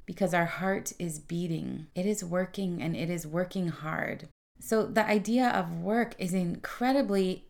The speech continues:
integral into the way that God created the world, all living things, and especially us humans. And the Catholic Church has a lot to say about work. And in fact, John Paul the second said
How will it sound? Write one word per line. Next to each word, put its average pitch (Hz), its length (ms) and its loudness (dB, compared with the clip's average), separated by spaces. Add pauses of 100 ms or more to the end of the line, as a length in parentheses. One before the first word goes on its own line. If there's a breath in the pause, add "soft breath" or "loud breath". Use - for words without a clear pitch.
integral 220 560 2
into 180 340 -2
the 180 100 0
way 196 340 0
that 151 200 -6
God 196 420 -2
created 240 920 0
the 190 100 4
world, 208 680 4
all 196 440 2
living 214 440 2
things, 233 760 2
and 196 280 2
especially 247 920 2
us 196 440 -2
humans. - 840 -4
And 214 180 6
the 214 60 0
Catholic 254 400 0
Church 269 460 0
has 208 260 0
a 202 80 -4
lot 208 340 0
to 190 100 -10
say 208 280 -2
about 165 320 -2
work. 160 300 -4
And 185 80 0
in 180 100 -2
fact, 196 380 -2
John 214 260 4
Paul 220 220 4
the 190 100 0
second 196 540 -4
said 185 460 0